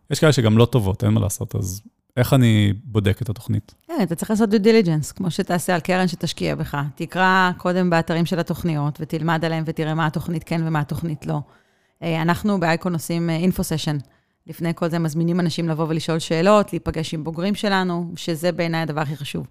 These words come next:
Speaker 2: בערך חצי מהאנשים שנכנסים לתוכנית בסופו של דבר הגיעו עם המלצות של בוגרים. אה, ויותר מבוגר אחד שדחף אותם ועזר להם לראות את הערך ב-, בתוכנית מול הזמן שלהם.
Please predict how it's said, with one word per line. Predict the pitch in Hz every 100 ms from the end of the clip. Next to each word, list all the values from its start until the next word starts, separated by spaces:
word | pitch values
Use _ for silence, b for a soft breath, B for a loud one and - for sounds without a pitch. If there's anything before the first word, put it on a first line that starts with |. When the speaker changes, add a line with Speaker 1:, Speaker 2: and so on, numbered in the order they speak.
| b b b b b
Speaker 2:
בערך | 185 202 202
חצי | 214 214 - 220
מהאנשים | 180 170 - 190 190
שנכנסים | - 175 165 - 143 185 196
לתוכנית | 202 226 202
בסופו | 196 196 208
של |
דבר | 202 220 233
הגיעו | 208 175 180
עם | 170
המלצות | 156 170 165
של | 151
בוגרים. | 151 151 156 147 _ _ _ _ _ -
אה, | 160 170 156
ויותר | 170 190 202 196
מבוגר | 175 160 160
אחד | 202 202
שדחף | 185 156 - 202 -
אותם | 220 226 214 214 196
ועזר | 160 156 170 175
להם | 175
לראות | 170 170 170
את | 165 175
הערך | 160 160 160 - 190 190 - 160
ב-, | 170 160 156 156 b b b -
בתוכנית | - - 180 196 185
מול | 180 165
הזמן | 147 190 226
שלהם. | 240 233 233 226